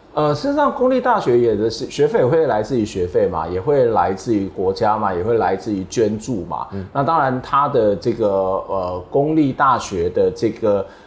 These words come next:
Speaker 1: 呃，国家所提供的资源是比较多。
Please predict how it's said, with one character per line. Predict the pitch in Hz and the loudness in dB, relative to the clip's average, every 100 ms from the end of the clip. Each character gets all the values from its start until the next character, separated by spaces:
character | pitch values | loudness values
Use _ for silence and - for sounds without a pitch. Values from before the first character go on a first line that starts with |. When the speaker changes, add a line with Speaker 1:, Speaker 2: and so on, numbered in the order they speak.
| - | -8
Speaker 1:
呃， | - 90 | -2 -2
国 | 87 120 | 0 0
家 | 120 143 | 2 0
所 | 143 - 92 | 0 -4 -6
提 | 104 | -4
供 | 104 131 | -4 -2
的 | 120 | -2
资 | - 147 | 0 0
源 | 107 | 0
是 | 101 | -2
比 | 95 | -8
较 | 78 92 87 | -4 -2 -2
多。 | - 78 | -4 -6